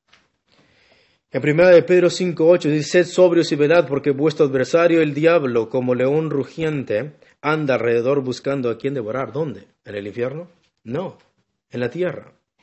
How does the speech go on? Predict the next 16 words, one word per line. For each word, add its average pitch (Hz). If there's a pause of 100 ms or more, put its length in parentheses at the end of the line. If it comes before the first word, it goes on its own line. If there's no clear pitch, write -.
(360)
Segunda 151
de 151
Corintios 151
once 160
trece 156
dice, 139 (280)
"Porque 151
estos 185
son 180
falsos 170
prof-, 151 (240)
fa-, 165
falsos 170
apóstoles, 156
obreros 156
fraudulentos, 160